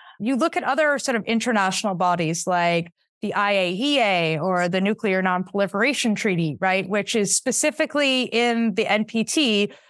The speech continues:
talks about two things, which is, like, how do we mitigate risks and how do we cultivate benefits, right? That's the, the, the essence of that document, and those articles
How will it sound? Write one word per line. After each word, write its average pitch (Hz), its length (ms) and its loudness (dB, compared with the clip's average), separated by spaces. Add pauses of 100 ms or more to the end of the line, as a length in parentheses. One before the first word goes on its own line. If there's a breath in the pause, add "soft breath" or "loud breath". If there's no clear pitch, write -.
(140 loud breath)
talks 233 300 0
about 190 600 0 (100)
two 302 220 -2
things, 180 420 -2
which 226 200 -2
is, 214 280 0
like, 185 340 0 (300)
how 220 220 0
do 240 80 -2
we 233 140 -2
mitigate 233 560 2
risks 226 500 -2
and 240 160 -2
how 220 220 0
do 220 80 0
we 226 120 0
cultivate 208 680 0
benefits, 202 600 0
right? 220 240 0
That's 226 380 -2
the, 214 680 2
the, 226 340 2
the 226 220 0
essence 277 560 0
of 214 160 0
that 220 240 0
document, 240 580 2
and 202 100 0
those 196 160 0
articles 214 720 0